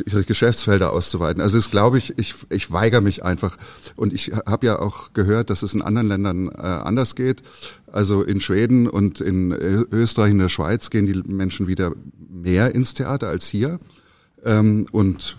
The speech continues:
auf Kammnagel, wie wir gerade gehört haben, auch. Also das kann nicht sein, dass die Menschen sich komplett geändert haben. Und wir versuchen im Moment rauszukriegen, ob es vielleicht auch andere Gründe hat, äh,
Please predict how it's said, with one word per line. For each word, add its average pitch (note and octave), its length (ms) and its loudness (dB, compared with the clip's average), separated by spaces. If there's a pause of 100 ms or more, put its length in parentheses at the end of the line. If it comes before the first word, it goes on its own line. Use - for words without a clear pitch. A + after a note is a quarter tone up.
auf - 160 -10
Kammnagel, F2+ 480 0
wie F#2+ 100 -2
wir F#2+ 100 4
gerade F2 260 -2
gehört F2+ 260 0
haben, F2 160 0
auch. G2+ 360 -2 (420)
Also G2+ 220 2
das G2+ 180 0
kann G#2+ 360 2
nicht G#2+ 180 0
sein, G#2+ 200 4
dass A2 140 2
die G#2 80 0
Menschen G2 260 2
sich F2+ 160 -6
komplett G2+ 360 -2
geändert F#2+ 440 -2
haben. D2 240 -8 (440)
Und - 380 -2
wir G#2+ 140 4
versuchen A#2+ 340 4
im A2 60 4
Moment G2+ 220 2
rauszukriegen, G#2 560 0
ob - 100 -4
es - 80 -6
vielleicht G2+ 260 -2
auch E2+ 80 -4
andere A2+ 280 0
Gründe B2 360 0
hat, A2+ 260 -4 (540)
äh, G#2+ 240 2